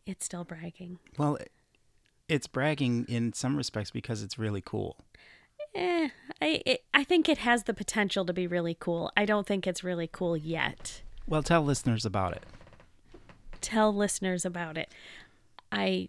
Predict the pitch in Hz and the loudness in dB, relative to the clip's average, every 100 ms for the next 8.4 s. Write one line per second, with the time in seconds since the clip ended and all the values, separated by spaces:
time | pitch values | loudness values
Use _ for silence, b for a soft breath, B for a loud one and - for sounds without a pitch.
0 | - 110 110 127 135 120 117 110 - 107 | -6 0 2 4 4 2 2 0 0 0
1 | 104 - 90 110 113 113 127 92 80 - | 0 -2 0 0 0 -2 -2 -2 -4 -10
2 | - _ _ b b b b b b b | -20 _ _ b b b b b b b
3 | b b _ _ - 214 208 208 196 B | b b _ _ 2 6 6 4 0 B
4 | B - 220 - 220 233 226 - 190 202 | B -2 0 0 2 2 2 0 2 2
5 | 185 190 196 190 185 190 180 - 202 202 | 2 0 2 2 2 0 -2 -2 2 2
6 | 202 180 - 180 - 180 170 175 175 110 | 2 0 2 -4 -2 -2 0 -2 -2 0
7 | 104 107 175 208 190 190 185 190 180 - | 0 0 0 -2 0 0 0 -2 -4 -2
8 | 185 175 - | 0 0 -4